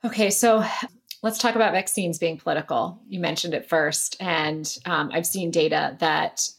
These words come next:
we are seeing a divide between political parties and willingness to get the vaccine.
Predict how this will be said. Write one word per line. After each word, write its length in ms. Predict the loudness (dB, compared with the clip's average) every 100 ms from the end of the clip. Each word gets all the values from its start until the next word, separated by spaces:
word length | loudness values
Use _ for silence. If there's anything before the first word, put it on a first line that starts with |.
| _
we 220 | -4 -2
are 240 | 2 4 4
seeing 400 | 0 0 -2 -2
a 80 | -2
divide 640 | 0 0 0 0 -2 -4 -10 _ _ _ _
between 680 | -4 -2 -2 0 0 -2 -6
political 320 | -2 0 2 0
parties 500 | 0 0 0 -4 -2
and 220 | -4 0
willingness 520 | 2 2 2 -2 -2
to 100 | -4
get 160 | -4 -4
the 80 | -6
vaccine. 580 | -6 -6 -10 -10 -14